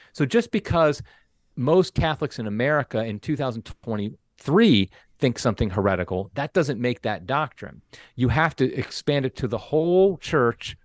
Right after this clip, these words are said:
over the whole two thousand years. Because I guarantee you what the average Catholic thinks in twenty twenty-three, American Catholic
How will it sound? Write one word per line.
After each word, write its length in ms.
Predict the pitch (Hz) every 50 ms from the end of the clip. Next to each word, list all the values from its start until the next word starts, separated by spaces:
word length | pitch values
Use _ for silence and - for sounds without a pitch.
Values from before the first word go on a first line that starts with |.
| _ _ _ - -
over 320 | 139 147 151 135 135 139
the 100 | 127 127
whole 220 | 110 127 127 127
two 180 | - - 127 113
thousand 400 | 110 110 104 101 92 104 104 131
years. 340 | 165 185 143 67 - - - _ - - - -
Because 220 | - 127 123 131
I 60 | 131
guarantee 500 | 127 117 156 185 190 185 160 - - 202
you 180 | 214 185 147 131
what 300 | 120 117 117 120 - -
the 140 | - 123 123
average 320 | 135 131 127 170 160 -
Catholic 320 | - 147 139 - 135 117
thinks 200 | - 135 120 -
in 60 | - -
twenty 360 | - - 120 110 110 110 107
twenty-three, 720 | - - - 101 95 92 - - - 165 202 214 165 113 104
American 340 | 101 113 113 110 - 104
Catholic 400 | - - 107 101 92 101 104 -